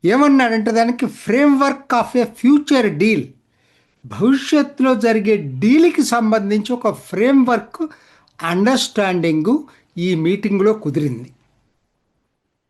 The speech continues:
అందుకే నేను విత్‌డ్రా చేసుకుంటున్నాను. అయితే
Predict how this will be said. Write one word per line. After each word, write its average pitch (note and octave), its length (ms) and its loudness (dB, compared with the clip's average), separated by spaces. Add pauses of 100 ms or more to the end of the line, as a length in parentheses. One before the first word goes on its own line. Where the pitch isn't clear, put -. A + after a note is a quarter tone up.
(520)
అందుకే B3 420 2
నేను A#3+ 200 2
విత్‌డ్రా F3+ 280 -2
చేసుకుంటున్నాను. C#3 760 -6 (1300)
అయితే F3+ 680 -2